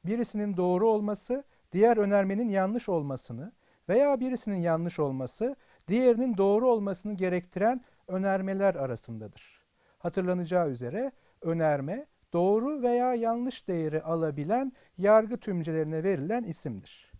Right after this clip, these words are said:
O halde çelişik önermelerin özneleri ve yüklemleri aynı olduğu halde nitelik bakımından biri olumlu, diğeri olumsuz,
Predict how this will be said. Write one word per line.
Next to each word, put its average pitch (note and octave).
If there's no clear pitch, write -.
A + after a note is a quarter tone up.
O F3+
halde F3+
çelişik E3+
önermelerin C3
özneleri D#3+
ve C4
yüklemleri G#3
aynı A3
olduğu C#3
halde B2
nitelik G3+
bakımından A3+
biri A#3
olumlu, A3+
diğeri F#3
olumsuz, C#3